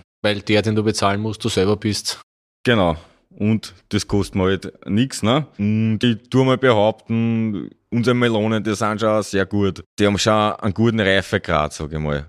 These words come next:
Speaker 2: wenn sie angenommen werden. Nicht überreif, nicht zu früh abgenommen und das ist auch nicht so einfach. Weil es geht auch darum, ich hab ja bis zu acht Sorten schon ein paar Melonen, ne?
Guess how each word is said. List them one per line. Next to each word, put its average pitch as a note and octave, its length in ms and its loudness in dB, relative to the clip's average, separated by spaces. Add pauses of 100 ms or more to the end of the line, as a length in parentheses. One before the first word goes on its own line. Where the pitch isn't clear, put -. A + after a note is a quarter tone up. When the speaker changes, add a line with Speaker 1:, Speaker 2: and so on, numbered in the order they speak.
(120)
Speaker 2:
wenn E2+ 120 -4
sie E2+ 140 -6
angenommen D#2+ 420 -4
werden. C#2+ 260 -6 (300)
Nicht F2+ 220 0
überreif, B2+ 720 2 (480)
nicht F2+ 240 -4
zu G2 100 -4
früh A#2+ 340 2
abgenommen A2+ 720 0 (280)
und F2+ 160 -6
das G2 140 0
ist G2 120 -2
auch F2+ 120 2
nicht G2 140 -2
so F2+ 120 -4
einfach. D2+ 340 -4 (320)
Weil G#2 340 4 (100)
es G2+ 240 -2
geht G#2+ 200 2
auch A2+ 80 4
darum, A2 460 0 (360)
ich G#2+ 160 4
hab G#2 80 2
ja A2 400 4 (340)
bis - 220 -2
zu A2+ 320 0 (380)
acht G2+ 240 -2
Sorten F#2 360 -2
schon D2+ 240 -2
ein C#2+ 80 -6
paar D2+ 240 -6
Melonen, C#2+ 460 -4
ne? F#2 180 -2